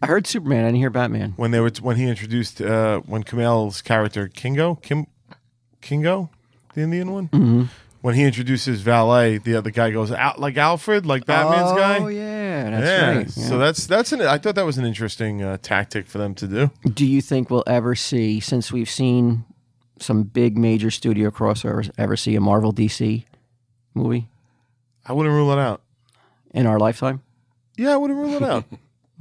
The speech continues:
Speaker 1: Would that be
Speaker 2: Maybe
Speaker 1: it?
Speaker 2: they dip the toe with the animated first, like an animated
Speaker 1: Mm.
Speaker 2: one. But I bet you, I bet you they, they pull it off at one point. Uh, well, what's gonna happen is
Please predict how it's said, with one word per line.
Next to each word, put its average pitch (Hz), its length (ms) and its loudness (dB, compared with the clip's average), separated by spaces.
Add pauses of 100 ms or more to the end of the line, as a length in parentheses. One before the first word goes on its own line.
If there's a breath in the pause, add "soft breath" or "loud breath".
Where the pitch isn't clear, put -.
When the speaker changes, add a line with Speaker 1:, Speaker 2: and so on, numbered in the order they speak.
Speaker 1:
Would 151 140 -6
that 104 180 2
be 104 180 0
Speaker 2:
Maybe 170 180 4
Speaker 1:
it? - 20 2
Speaker 2:
they 170 140 2
dip 147 240 -4
the 143 80 -8
toe 147 220 -2
with 139 120 -2
the 123 100 -2
animated 131 480 0
first, 135 400 -4
like 101 160 -4
an 107 80 0
animated 113 520 4
Speaker 1:
Mm. 113 40 0
Speaker 2:
one. 113 380 0 (320 loud breath)
But 135 100 2
I 165 80 6
bet 233 220 0
you, 123 80 4
I 117 120 4
bet 196 220 -2
you 120 60 0
they, 110 140 0
they 104 180 -4
pull 107 220 -4
it 98 60 -2
off 95 180 -4
at 92 60 -8
one 92 160 -6
point. 110 280 -2 (140)
Uh, 127 60 0
well, 185 180 4
what's 190 160 0
gonna 170 140 -2
happen 180 260 0
is 123 240 -4